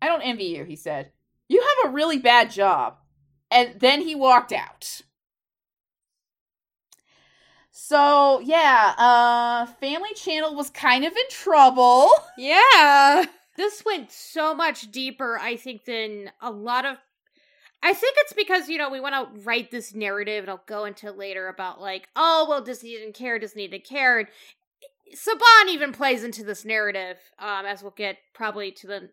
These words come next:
Speaker 2: to the next decade. Uh, but it's like, you look into this, it's like, no, this was a money sink. This was something Eisner did that was fucking stupid.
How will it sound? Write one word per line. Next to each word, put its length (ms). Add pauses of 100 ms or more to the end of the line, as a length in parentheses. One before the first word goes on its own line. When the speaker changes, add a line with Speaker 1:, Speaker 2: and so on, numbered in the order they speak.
(120)
Speaker 2:
to 100
the 120
next 260
decade. 460 (520)
Uh, 280 (240)
but 240
it's 180
like, 240
you 180 (140)
look 220
into 240
this, 240
it's 100
like, 180
no, 360
this 200
was 120
a 240
money 400
sink. 320
This 180
was 140
something 420
Eisner 420
did 300
that 140
was 160
fucking 560
stupid. 960